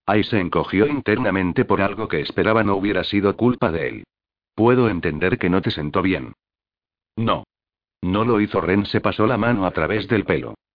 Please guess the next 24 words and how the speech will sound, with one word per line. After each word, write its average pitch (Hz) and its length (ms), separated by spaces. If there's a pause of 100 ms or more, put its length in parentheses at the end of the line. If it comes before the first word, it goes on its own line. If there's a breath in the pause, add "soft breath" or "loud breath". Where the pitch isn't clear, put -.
(280)
Destruí 98 520
todas 131 340
sus 92 200
vidas. 101 400 (500)
Pero 98 200
en 95 120
mi 90 160
opinión, 98 520 (100)
si - 220
Coyote 107 420
se - 140
hubiera 95 300
casado 104 420
con 87 180
ella, 110 280 (100)
habrían 104 440
tenido 95 320
una 101 220
buena 98 260
vida 95 260
juntos. 67 560 (840)
No 95 200
le 117 160
creyó. 82 380